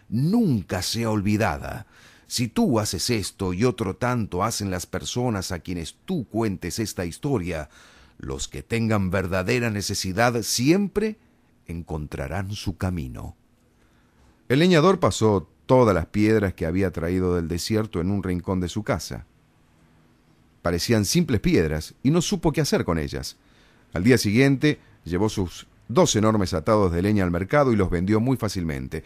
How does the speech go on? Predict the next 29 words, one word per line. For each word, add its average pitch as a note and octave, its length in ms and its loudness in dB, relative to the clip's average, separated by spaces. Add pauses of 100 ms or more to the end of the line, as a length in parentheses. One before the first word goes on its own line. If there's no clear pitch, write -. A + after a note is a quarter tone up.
(160)
a E3+ 120 2
muy A3+ 280 2
buen C#3 180 2
precio. C#2 420 -8 (640)
Al D3 120 6
regresar D#3 360 4
a F3+ 60 4
su A2+ 160 0
casa, A2 360 0 (240)
llevó E2 200 -2
a A#2 40 0
su G2+ 160 0
hija G#2+ 220 0
toda D3 480 2
clase C3 400 0
de E2 160 0
ricos A2 480 -4
manjares D2+ 560 -4
que F2+ 220 -4
ella A2 300 0 (280)
hasta E2+ 200 -6
entonces A#2 520 0 (160)
jamás G2+ 600 -2
había D#2 260 -4
probado. B1+ 560 -6 (580)
Cuando G2+ 260 0
terminaron A2+ 480 4
de A2+ 120 4
comer, A2+ 420 2